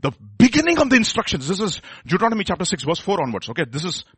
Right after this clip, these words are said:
Deuteronomy chapter six, verse four onwards. When he's beginning to instruct his children, the children who are gonna inherit the promised land, this is what he says.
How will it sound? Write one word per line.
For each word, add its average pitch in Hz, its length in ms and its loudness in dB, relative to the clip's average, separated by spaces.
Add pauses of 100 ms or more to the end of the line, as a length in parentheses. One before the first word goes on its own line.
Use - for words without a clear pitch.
Deuteronomy 139 300 -4
chapter 120 200 -6
six, 123 160 -8
verse 123 140 -6
four 123 160 -6
onwards. 95 220 -6
When 113 80 -4
he's 120 180 -4 (400)
beginning 226 420 6
to 151 200 -4
instruct - 640 0 (200)
his 147 160 0
children, 190 400 4 (260)
the 139 80 0
children 214 300 2
who 196 80 4
are 180 60 4
gonna 175 180 2
inherit 190 380 2
the 220 80 4
promised 175 320 2
land, 107 160 -2
this 147 100 2
is 175 80 0
what 170 100 2
he 175 60 0
says. 156 300 0